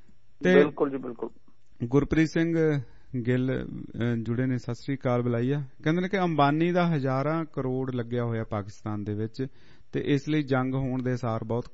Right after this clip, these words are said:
Speaker 1: ਘੱਟ ਹਨ, ਕਿਉਂਕਿ ਜਦ ਵੀ ਜੰਗ ਹੁੰਦੀ ਹੈ ਤਾਂ ਇਹਨਾਂ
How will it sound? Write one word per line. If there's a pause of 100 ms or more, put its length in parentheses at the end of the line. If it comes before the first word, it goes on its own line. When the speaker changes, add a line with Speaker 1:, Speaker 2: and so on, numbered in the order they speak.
Speaker 1:
ਘੱਟ
ਹਨ,
ਕਿਉਂਕਿ
ਜਦ
ਵੀ
ਜੰਗ
ਹੁੰਦੀ
ਹੈ
ਤਾਂ (520)
ਇਹਨਾਂ